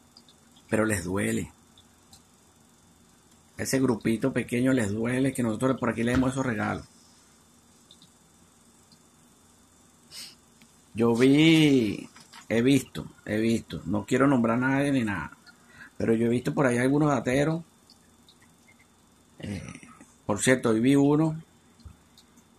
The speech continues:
que dijo, "Atrévanse a dar empate, atrévanse a darle a la gente hembra, atrévanse a, a, a dar equipos que paguen mucha plata".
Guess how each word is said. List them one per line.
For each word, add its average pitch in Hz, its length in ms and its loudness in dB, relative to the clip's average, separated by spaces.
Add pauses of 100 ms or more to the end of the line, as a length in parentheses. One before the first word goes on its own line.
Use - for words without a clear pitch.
(720)
que 123 200 -2
dijo, 127 880 2
"Atrévanse 151 760 2
a 135 40 0
dar 135 80 2
empate, 151 680 -2 (260)
atrévanse 147 800 0
a 139 60 0
darle 139 220 2
a 151 40 2
la 131 100 -2
gente 139 440 0
hembra, 131 440 0 (760)
atrévanse 156 840 0
a, 123 460 -2
a, 107 420 -6 (920)
a 123 160 -4
dar 131 340 0 (140)
equipos - 380 -4
que 131 100 0
paguen 147 300 0
mucha 156 360 2
plata". 147 480 -2